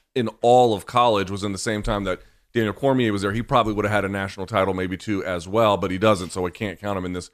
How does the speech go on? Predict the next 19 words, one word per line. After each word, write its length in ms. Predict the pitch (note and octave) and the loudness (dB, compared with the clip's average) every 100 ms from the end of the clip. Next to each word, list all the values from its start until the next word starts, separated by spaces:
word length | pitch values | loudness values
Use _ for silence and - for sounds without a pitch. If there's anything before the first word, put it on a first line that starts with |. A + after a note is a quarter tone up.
| _ _ _ | _ _ _
conversation. 680 | - B2 A2 F#2+ C3 B2 - | 0 0 0 -2 0 0 0
But 80 | G2+ | -4
in 60 | G2+ | -2
terms 260 | E3+ F#3+ | 0 2
of 140 | F3 - | 0 0
credentials 760 | E3 C3+ E3 E3+ - F#2+ E2 - | -2 2 2 2 0 -4 -6 -6
in 200 | A#2 G#2+ | -4 2
wrestling 640 | C3 C3+ - G2 D#2+ D#2 _ _ _ | 2 2 -2 -6 -8 -14 _ _ _
in 120 | B2 | -2
the 60 | A#2+ | 0
United 420 | A2+ A#2 C3 B2+ | 2 2 2 0
States, 340 | - C3 A#2 - | 0 2 2 -2
Bo 320 | F#2+ B2+ E3+ | 2 4 4
Nickel 280 | F3+ E3+ C#3+ | 2 2 2
has 180 | C3+ | 2
a 40 | B2+ | -2
claim 300 | B2+ C3 B2 | -2 -2 -2
to 100 | A#2 | -2
being 400 | G#2 A#2 A2 | -2 -2 -2